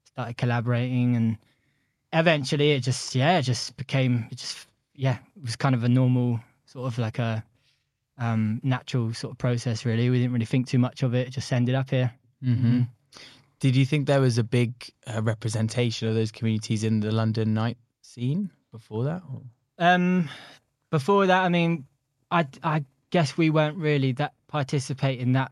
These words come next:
Speaker 1: much at that time in creating events and stuff. So, um,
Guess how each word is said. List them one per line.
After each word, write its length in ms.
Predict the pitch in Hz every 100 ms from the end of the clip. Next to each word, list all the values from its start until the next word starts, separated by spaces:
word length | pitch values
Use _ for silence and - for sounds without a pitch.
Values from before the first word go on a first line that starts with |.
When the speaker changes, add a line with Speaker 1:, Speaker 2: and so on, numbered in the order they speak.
| -
Speaker 1:
much 520 | 135 123 - - - _ _ _
at 160 | 139 139
that 220 | 131 -
time 380 | - 135 127 123
in 400 | 135 123 117 127 - _ _ - _ -
creating 400 | 143 131 127 123
events 380 | 120 143 139
and 100 | 139
stuff. 360 | 120 - 151 170
So, 280 | - 127 127 - _ _ _ _ _ _ 147
um, 560 | 139 135 131 127 131